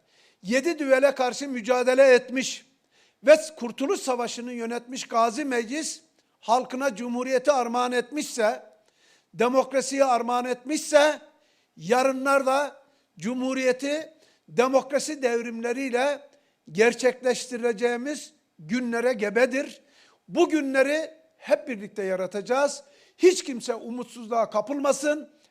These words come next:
Hem parlamentoda hem sokakta fiili ve meşru mücadelemizi en yüksek noktaya çıkararak halkın umutsuzluğunu bir güneş gibi doğarak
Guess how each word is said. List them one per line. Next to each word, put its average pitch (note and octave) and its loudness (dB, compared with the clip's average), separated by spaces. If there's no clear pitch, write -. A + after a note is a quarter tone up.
Hem E4 6
parlamentoda C#4 0
hem D4+ 2
sokakta C#4 0
fiili C#4+ -2
ve B3+ 2
meşru A#3+ -6
mücadelemizi A#3+ -4
en D4 4
yüksek A3+ -6
noktaya G#3 -4
çıkararak B3+ 0
halkın A#3+ -4
umutsuzluğunu B3+ -2
bir C#4+ 0
güneş B3+ 2
gibi G#3+ -14
doğarak A#3 -2